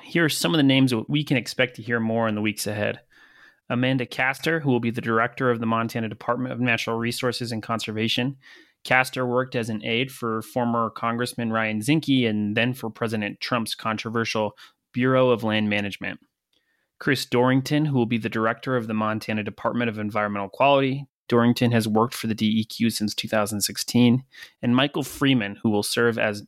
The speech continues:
Gianforte's Natural Resources Policy Advisor. It's important for us to note that Mister Freeman comes to the role as a known oil and gas industry insider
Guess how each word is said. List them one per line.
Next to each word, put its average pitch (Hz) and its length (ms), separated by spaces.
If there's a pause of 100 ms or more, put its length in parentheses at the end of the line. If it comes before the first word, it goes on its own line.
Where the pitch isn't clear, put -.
(140)
Gianforte's 123 800
Natural 113 360
Resources 113 800
Policy 123 440
Advisor. 107 500 (220)
It's 131 140
important 151 420
for 131 180
us 123 200
to 123 60
note 117 280
that 113 100
Mister 120 260
Freeman 123 440
comes 135 320
to - 40
the 110 120
role 110 280
as 107 200
a 107 80
known 113 420
oil 123 240
and 110 140
gas 113 420
industry 113 460
insider 127 560